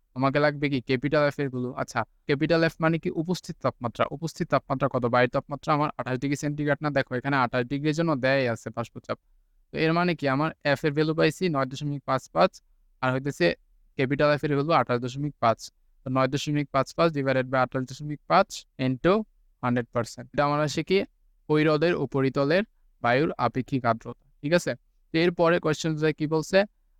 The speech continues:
তাপমাত্রার পরিবর্তন বিবেচনায় নিয়ে হ্রদটির গভীরতা নির্ণয় করা সম্ভব। তো এখানে কি কি ডেটা দেয়া আছে? বায়ুর তাপমাত্রা দেয়া আছে আঠাশ ডিগ্রি সেলসিয়াস হ্রদের উপরিতলে, পানির উপরিতলে। পুকুরের উ-, উপরে আছে তাপমাত্রা এত,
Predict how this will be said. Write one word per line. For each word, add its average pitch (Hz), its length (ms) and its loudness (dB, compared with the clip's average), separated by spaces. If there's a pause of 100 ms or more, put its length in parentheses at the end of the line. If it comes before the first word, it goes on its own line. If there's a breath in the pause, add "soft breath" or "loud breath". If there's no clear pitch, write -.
(100)
তাপমাত্রার 147 580 2
পরিবর্তন 160 640 0
বিবেচনায় 156 540 0
নিয়ে 147 300 -2 (340)
হ্রদটির 143 500 0
গভীরতা 147 600 2
নির্ণয় 131 360 -2
করা 156 220 -4
সম্ভব। 139 380 -2 (260)
তো 139 60 0
এখানে 156 240 0
কি 151 140 -4
কি 170 100 0
ডেটা 160 240 0
দেয়া 165 160 2
আছে? 185 240 0 (720)
বায়ুর 139 220 2
তাপমাত্রা 156 460 -2
দেয়া 160 140 2
আছে 165 180 -2
আঠাশ 131 320 0
ডিগ্রি 143 200 0
সেলসিয়াস 123 500 -2
হ্রদের 127 320 2
উপরিতলে, 120 580 0
পানির 139 300 0
উপরিতলে। 120 580 -4 (160)
পুকুরের 160 500 2
উ-, 139 120 -6 (240)
উপরে 156 340 2
আছে 165 200 0
তাপমাত্রা 143 460 -4
এত, 156 140 -2